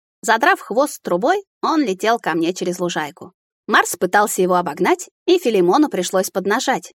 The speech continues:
поэтому к финишу они прибыли одновременно, почти сбив меня с ног. «Привет, мои хорошие!» Присев на корточки, я начала двумя руками их гладить.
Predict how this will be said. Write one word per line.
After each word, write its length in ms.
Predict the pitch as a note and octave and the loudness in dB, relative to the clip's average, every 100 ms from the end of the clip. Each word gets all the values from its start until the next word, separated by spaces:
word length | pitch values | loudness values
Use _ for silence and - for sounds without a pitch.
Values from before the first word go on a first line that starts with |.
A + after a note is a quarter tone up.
| _ | _
поэтому 380 | A3 G3+ G3 F3+ | -2 0 2 0
к 80 | - | 2
финишу 440 | B3 F4+ G#3+ - | 2 2 2 -2
они 220 | E3 G3+ | 0 0
прибыли 380 | F#3+ E3+ E3+ G3 | 0 0 0 0
одновременно, 840 | F#3 F#3+ G3 A3+ A#3+ G#3 E3+ E3 F#3 _ | 0 0 -2 0 -2 0 -2 -4 -12 _
почти 360 | - F3+ - E3 | -6 -6 -2 -2
сбив 300 | F3+ E3 F3 | -2 -4 -2
меня 220 | D3 D#3+ | -6 -6
с 120 | - | -8
ног. 220 | A#2 - - _ _ _ | -10 -12 -20 _ _ _
«Привет, 480 | B3 A3+ A3+ A#3 F4 | -2 -2 2 2 2
мои 180 | G3+ G#3 | 2 2
хорошие!» 580 | A3+ B3 G#3+ - E3+ F3+ _ _ | 2 2 0 -4 -10 -14 _ _
Присев 340 | F#3+ G3 G#4 A#3+ | -4 0 0 2
на 140 | F#3 | 0
корточки, 480 | C4+ - C#4+ - F#3 | 2 0 -2 -4 0
я 160 | F#3 | 2
начала 360 | D4 G#3 F3+ A#3 | 2 0 0 0
двумя 280 | G3+ D#3+ F3+ | 0 0 0
руками 360 | - E3+ G3 F3 | 0 -2 0 0
их 160 | F#3 - | -2 -4
гладить. 440 | E3+ D#3+ - | -6 -8 -12